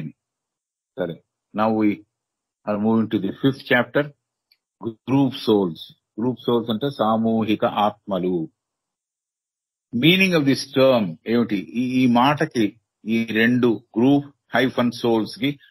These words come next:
అర్థం ఏమిటి అని మొదలెట్టారు. సరే, speaking generally, speaking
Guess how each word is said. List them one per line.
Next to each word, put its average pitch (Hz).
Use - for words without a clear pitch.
అర్థం 127
ఏమిటి 104
అని 139
మొదలెట్టారు. 117
సరే, 85
speaking 196
generally, 123
speaking 147